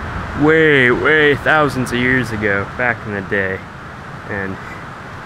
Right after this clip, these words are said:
you know, it's never really been dug up by archaeologists, so that's pretty neat. There's one here, goes in around, it's like a circular one. I don't know what the heck that's for. There's another one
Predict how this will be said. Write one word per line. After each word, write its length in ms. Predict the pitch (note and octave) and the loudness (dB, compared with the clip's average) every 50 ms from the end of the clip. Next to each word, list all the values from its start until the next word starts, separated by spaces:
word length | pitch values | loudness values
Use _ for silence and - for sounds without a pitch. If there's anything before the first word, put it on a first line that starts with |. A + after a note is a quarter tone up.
| - - - - | -14 -14 -10 -6
you 60 | - | -2
know, 180 | G#2+ G2+ G#2 | 0 2 2
it's 180 | A2+ G#2+ - - | 0 0 0 0
never 280 | A2+ G#2+ G#2 A2 G#2+ G#2+ | 0 2 2 4 4 4
really 180 | G#2+ G#2+ G#2 | 4 2 2
been 320 | G2+ G2+ G2+ G2+ G2+ G2 - - - - - - - - - - - - - - - - - | 0 0 -2 -2 -2 -4 -8 -10 -16 -18 -18 -18 -18 -18 -18 -18 -18 -18 -18 -18 -18 -8 -2
dug 220 | - A#2 A2 G#2 | 0 2 2 4
up 220 | G#2 G#2+ A2+ B2 - - - | 4 4 2 2 0 -4 -2
by 220 | A2 G#2 G2+ G2+ | 0 2 2 4
archaeologists, 880 | G#2+ A2 G#2+ - - A2 A2 B2+ C3+ C3 A2+ F#2+ G#2 G2+ F#2+ - - - | 2 2 0 0 -2 0 0 2 0 0 -2 -4 -8 -10 -10 -12 -14 -12
so 100 | - G2+ | -10 -10
that's 160 | A2+ A#2+ - | -10 -10 -12
pretty 300 | - - - C3 A2+ G#2+ | -10 -8 -6 -6 -4 -4
neat. 240 | A2+ B2 B2 A2+ - - - - - - - - - - - - - - - - - | -2 -2 -2 -4 -4 -8 -10 -12 -12 -12 -12 -14 -14 -12 -12 -10 -10 -8 -8 -8 -8
There's 140 | - - A2+ | -8 -8 -6
one 280 | A#2 B2 B2+ B2 A#2+ A#2 B2 | -2 0 0 0 0 -2 -4
here, 340 | B2+ C3 C3+ C#3 C#3+ B2+ - - - - - - - - - - - - - - - - - - - - | -2 0 0 0 0 0 -4 -8 -16 -18 -18 -16 -16 -16 -16 -16 -16 -18 -18 -18 -18 -18 -16 -12 -2 2
goes 240 | A2+ A2+ A2 G#2+ A2 | 4 4 6 6 6
in 120 | A2+ G#2+ | 6 6
around, 640 | G#2 G#2 G#2+ A2 A2+ A#2 A#2+ A#2+ A#2+ A#2+ A#2+ A#2 G#2+ - - - - - - - - - - - - - - - - - - - | 6 6 6 6 6 6 6 6 6 6 6 6 6 4 4 2 0 -4 -12 -14 -16 -16 -16 -16 -16 -16 -16 -16 -16 -16 -16 -8
it's 100 | - - | -2 0
like 160 | A2+ A2 G2 | 2 2 2
a 160 | - - - | 0 -2 0
circular 580 | - C#3 C3+ B2 - B2+ A2+ G#2+ G#2 G#2 G#2 F#2 - - - - - - - - - - - - - - - - | 2 2 2 2 2 4 4 6 6 4 4 2 0 -6 -12 -14 -16 -16 -16 -16 -16 -16 -16 -16 -16 -16 -14 -8
one. 220 | - A2 G#2+ A2 A2+ | -4 0 2 2 4
I 80 | A#2 | 4
don't 100 | A#2+ A#2+ | 2 2
know 120 | B2 A#2+ A2+ | 2 2 0
what 120 | A2+ A2+ A2+ | 0 0 -2
the 60 | A2+ | -4
heck 140 | A2+ A2+ - | -6 -4 -2
that's 320 | A#2 A#2 A#2 A#2+ A2+ - - | 0 2 2 2 0 -4 -6
for. 260 | - A2+ A#2 A#2 A2+ | -4 -2 0 0 2
There's 240 | G#2+ G#2+ G#2 G2+ - | 2 0 0 -2 -2
another 260 | A#2 A#2+ A#2+ A#2+ A2+ | -2 0 2 2 2
one 180 | A2 G#2+ G#2+ | 2 2 0